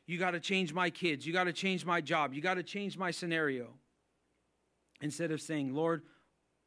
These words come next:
what do you want me to do?" And when God tells you to do something,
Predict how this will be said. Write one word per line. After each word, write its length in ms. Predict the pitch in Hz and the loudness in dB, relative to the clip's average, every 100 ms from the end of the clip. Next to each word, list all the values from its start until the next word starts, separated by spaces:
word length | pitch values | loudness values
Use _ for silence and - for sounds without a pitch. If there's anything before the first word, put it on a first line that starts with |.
| _ _ - | _ _ -6
what 220 | 135 131 | -6 -4
do 80 | 123 | -6
you 140 | 120 | -6
want 180 | 117 110 | -6 -8
me 100 | 110 | -12
to 100 | 101 | -14
do?" 180 | 95 92 - _ _ _ _ _ _ _ _ _ _ _ _ _ _ _ _ _ _ _ - | -16 -20 -20 _ _ _ _ _ _ _ _ _ _ _ _ _ _ _ _ _ _ _ -14
And 140 | 110 | -10
when 140 | 113 | -8
God 220 | 110 110 110 | -8 -8 -8
tells 300 | 131 131 139 | -6 -4 -4
you 60 | |
to 100 | 143 | -6
do 140 | 143 151 | -4 -6
something, 380 | 160 151 160 | -6 -6 -6